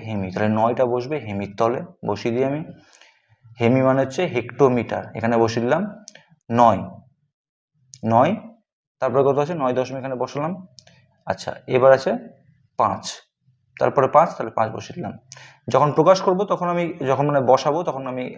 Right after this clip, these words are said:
এক্সট্রা করে দশমিক বসাবো না, দশমিকটা লাস্টে যখন একক চাইবে তখন বসাবো। পাঁচ বসিয়ে দিলাম, এই দশমিকটা কেটে দিলাম, ঠিক আছে? বসে গেল আমার। আচ্ছা, এবার কি বলেছে? এবার বলেছে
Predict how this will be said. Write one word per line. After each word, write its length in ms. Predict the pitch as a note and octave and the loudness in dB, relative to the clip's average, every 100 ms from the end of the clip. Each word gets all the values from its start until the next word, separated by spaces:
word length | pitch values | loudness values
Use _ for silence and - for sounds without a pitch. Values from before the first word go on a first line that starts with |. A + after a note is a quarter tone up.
| - - | -12 -10
এক্সট্রা 220 | - B2 | -8 -2
করে 100 | B2+ | 2
দশমিক 300 | A#2 A2 C3 A#2 | 2 2 0 0
বসাবো 240 | A2+ A#2 | 0 -4
না, 100 | C#3 - _ _ _ _ _ _ _ _ _ _ _ _ _ - | -6 -12 _ _ _ _ _ _ _ _ _ _ _ _ _ -4
দশমিকটা 380 | G#2+ A#2 A#2+ D3 | -2 -2 4 6
লাস্টে 260 | B2+ - D3 B2+ | 6 4 -2 -2
যখন 140 | A#2+ | -4
একক 180 | A#2 A#2+ - | -2 -4 -2
চাইবে 240 | A#2 A#2 G2 C#3+ | -2 -2 -4 -2
তখন 180 | A#2+ G#2+ | -2 -4
বসাবো। 300 | A2 - - D#3+ _ _ _ - | -6 -10 -10 -12 _ _ _ 0
পাঁচ 120 | A#2+ | 2
বসিয়ে 220 | B2 C3 | 2 0
দিলাম, 160 | B2+ F3 G#3 | -4 -6 -8
এই 60 | - | -10
দশমিকটা 400 | - G#2+ A2+ A2+ | -8 -4 -2 -2
কেটে 200 | - A2+ G#2+ | -2 -2 -4
দিলাম, 160 | - A2+ | -6 0
ঠিক 120 | D#3 | 2
আছে? 120 | E3+ F3+ - - - _ _ _ _ _ _ - | 2 -4 -16 -20 -20 _ _ _ _ _ _ -2
বসে 220 | - C3+ D3+ | 2 6 6
গেল 120 | D3 | 6
আমার। 240 | D3 C#3+ D#3+ - _ _ _ _ _ _ _ _ _ _ _ _ _ _ _ _ _ _ _ _ _ _ _ _ _ _ _ _ _ _ _ _ _ _ _ _ _ | 4 2 -6 -14 _ _ _ _ _ _ _ _ _ _ _ _ _ _ _ _ _ _ _ _ _ _ _ _ _ _ _ _ _ _ _ _ _ _ _ _ _
আচ্ছা, 300 | - A2 - - _ _ _ - | -12 -10 -10 -14 _ _ _ 2
এবার 220 | D3 D#3 D#3+ | 6 8 6
কি 100 | F3 | 4
বলেছে? 300 | E3+ E3 F#3 F3+ - | 2 0 -4 -8 -6
এবার 200 | B2+ C3 | 0 0
বলেছে 320 | C3 C#3 - | 0 -4 -4